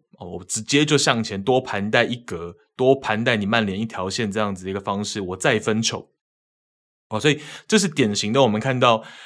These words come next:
呃，碰到曼联这样的防守方式，然后同时又少一个人的情况下，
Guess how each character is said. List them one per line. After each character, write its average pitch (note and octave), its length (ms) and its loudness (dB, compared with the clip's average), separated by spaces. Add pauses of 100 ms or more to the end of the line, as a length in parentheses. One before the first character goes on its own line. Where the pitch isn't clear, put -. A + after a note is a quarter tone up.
(180)
呃， F#2+ 520 0 (340)
碰 D#3 260 6
到 B2 440 4 (100)
曼 D3+ 200 4
联 A2 200 2
这 B2+ 40 4
样 B2 120 4
的 G#2 60 -2
防 G#2 200 -4
守 F#2+ 160 -6
方 G#2+ 240 -2
式， G2 380 -6 (100)
然 G#2+ 140 0
后 A2+ 80 4
同 A#2 180 -2
时 G#2+ 240 -4
又 A#2 320 4
少 F#2+ 300 0
一 B2 80 -2
个 C3+ 80 6
人 G#2 120 4
的 G2 80 -2
情 G2 200 -6
况 G#2+ 200 -2
下， F#2+ 340 -2